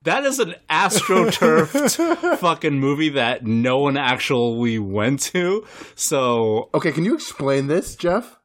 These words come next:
Speaker 1: So if you don't know, Sound of Freedom is the QAnon movie where right-wing grifters had this Pay It Forward campaign and paid for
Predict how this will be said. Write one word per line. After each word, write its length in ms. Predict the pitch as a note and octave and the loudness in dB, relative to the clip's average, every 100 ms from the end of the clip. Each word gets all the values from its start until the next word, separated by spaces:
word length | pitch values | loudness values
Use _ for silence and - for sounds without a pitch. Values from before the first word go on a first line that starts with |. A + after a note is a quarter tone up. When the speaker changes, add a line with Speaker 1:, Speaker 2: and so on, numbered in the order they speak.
| _ _ - | _ _ -8
Speaker 1:
So 300 | - F#3 F#3+ | -2 0 0
if 160 | D#3 | 0
you 100 | G3 | 0
don't 260 | G3+ C4+ F3 | 0 0 0
know, 440 | D#3+ C#3 A2+ - _ | 2 2 0 -4 _
Sound 380 | - - F3+ A3+ | -10 -2 0 0
of 100 | G#3+ | 0
Freedom 320 | D#3+ D#3 D#3 | 0 0 0
is 420 | C#3+ A#2+ A2 - - _ | 0 0 -2 -6 -10 _
the 100 | G#2+ | -8
QAnon 640 | - - D#3+ A#2 F#2 F2 F2 | -6 -2 0 0 0 -2 -2
movie 600 | F2 E2 E2+ E2+ - _ _ _ _ | -2 -4 -6 -6 -10 _ _ _ _
where 760 | A2 G2+ G2+ F#2+ F#2+ F#2 F#2 - | -8 0 0 2 2 0 -2 -6
right-wing 960 | A2 G#2 A2+ C3+ B2 A2+ G#2+ G#2 A2 - - | -6 -2 -2 -2 -2 -2 -2 -4 -6 -12 -14
grifters 920 | G#2+ G#2+ C3 C3 - G2 E2 E2 E2 - - | -8 -2 -2 -2 -2 -2 0 -4 -8 -14 -10
had 240 | A#2 F#2+ | -6 -4
this 160 | F#2+ - | -4 -6
Pay 260 | - A2 | -2 -2
It 120 | G#2+ | -2
Forward 480 | - - D3+ E3+ G2 | -6 -4 -2 -2 -4
campaign 760 | - G2+ F2 - F#2 F2 E2+ F2 _ _ _ _ _ _ _ | -4 -4 -4 -4 -4 -2 -6 -10 _ _ _ _ _ _ _
and 580 | G#2 G2 F#2+ F#2 F2+ - _ _ | -2 0 0 -2 -6 -12 _ _
paid 320 | - D3+ D#3 D#3 | -6 -2 -2 0
for 200 | E3+ | -4